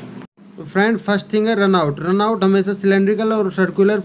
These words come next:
part के circumstance पर check किया जाता है जब वह अपने axis पर घूम रहे होते हैं,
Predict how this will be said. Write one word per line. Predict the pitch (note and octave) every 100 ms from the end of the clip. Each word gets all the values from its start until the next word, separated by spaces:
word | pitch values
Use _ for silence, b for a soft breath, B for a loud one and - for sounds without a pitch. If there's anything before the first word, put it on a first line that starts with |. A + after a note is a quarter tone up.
| G3
part | F#3+ F#3+
के | G#3
circumstance | G3+ F3 F#3+ F#3 F#3+ F#3
पर | - F#3+
check | D3+ F3 D3+
किया | F3+ D#3+
जाता | D3+ D3
है | F#3 F#3+
जब | F#3+ E3
वह | F3 F3+
अपने | F3+ F3+
axis | F3 - D#3
पर | G#3+
घूम | F#3 D#3+ D#3+
रहे | D3
होते | C#3 B2 -
हैं, | A#2+ A2+